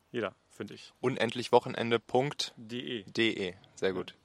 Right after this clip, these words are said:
Speaker 2: Das
Speaker 1: Ja.
Speaker 2: heißt, du machst jetzt den, du machst jetzt den Blog,
Speaker 1: Genau.
Speaker 2: dann machst du, äh, LinkedIn, sehe ich dich jetzt ja auch häufig.
Speaker 1: Genau.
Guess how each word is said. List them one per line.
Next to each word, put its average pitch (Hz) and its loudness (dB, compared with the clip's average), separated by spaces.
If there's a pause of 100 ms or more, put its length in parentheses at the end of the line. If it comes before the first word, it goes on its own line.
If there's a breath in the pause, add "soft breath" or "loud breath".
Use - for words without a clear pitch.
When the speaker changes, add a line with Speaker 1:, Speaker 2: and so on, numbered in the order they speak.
(520 soft breath)
Speaker 2:
Das - -8
Speaker 1:
Ja. 120 6
Speaker 2:
heißt, 117 2
du 123 -4
machst 120 2
jetzt - -4
den, 104 -4
du 110 -10
machst 117 0
jetzt - -2
den 104 -2
Blog, 139 12 (440 soft breath)
Speaker 1:
Genau. 110 -12
Speaker 2:
dann 113 4
machst 113 4
du, 113 2
äh, 104 6
LinkedIn, 175 2
sehe 143 2
ich 123 -2
dich - -16
jetzt 110 -18
ja - -2
auch - 4
häufig. 220 -2 (100)
Speaker 1:
Genau. 147 -6